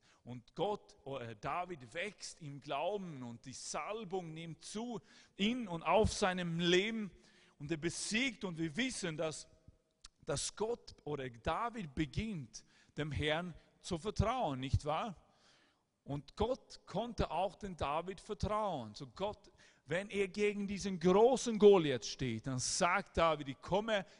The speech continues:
gegen dich im Namen des Herrn.“ Er hat gewusst, auch welche Gaben, welche Begabungen er bekommen hat und dass es ein Geschenk Gottes war.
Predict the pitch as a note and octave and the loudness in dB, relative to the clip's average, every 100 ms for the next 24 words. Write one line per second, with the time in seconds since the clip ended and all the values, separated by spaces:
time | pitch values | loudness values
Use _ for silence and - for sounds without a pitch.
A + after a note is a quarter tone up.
0 | - E3+ G#3 G#3 D#3 C3+ C#3+ D#3 C3+ C#3 | -2 2 4 2 -2 -6 -6 -6 -8 0
1 | D3+ F3+ G#3 F3+ E3+ D3 - D3 B2 B2 | 2 2 2 0 -2 -2 0 0 0 -4
2 | D3+ F3+ - F#3 D#3 C4 F3 - - - | -4 -4 0 0 2 0 0 -4 -12 -14
3 | - - _ _ _ _ G3+ B3 F3 - | -20 -20 _ _ _ _ 2 4 4 0
4 | - - - _ - C3+ G#3+ A#3 - G#3 | -14 -20 -20 _ -6 0 0 -2 -6 -6
5 | F3 G3 B3 C4+ F3+ E3 G3+ G#3+ F#3+ G3+ | 0 0 0 -4 -4 -2 -2 -2 -2 0
6 | G3+ G3+ G#3+ G3+ G3 F#3+ F#3 - G3+ F3+ | 2 2 0 -2 -4 -6 -8 -6 -6 -6
7 | B2+ C3+ A#2 C#3 E3 C#3+ D3 D3+ D3 D3 | -6 -8 -8 -10 -8 -8 -6 -6 -6 -8
8 | - E3+ F3+ E3+ F3+ D#3+ D3 B2+ A#2 G2+ | -6 -8 -8 -6 -6 -6 -8 -10 -10 -10
9 | E2 | -12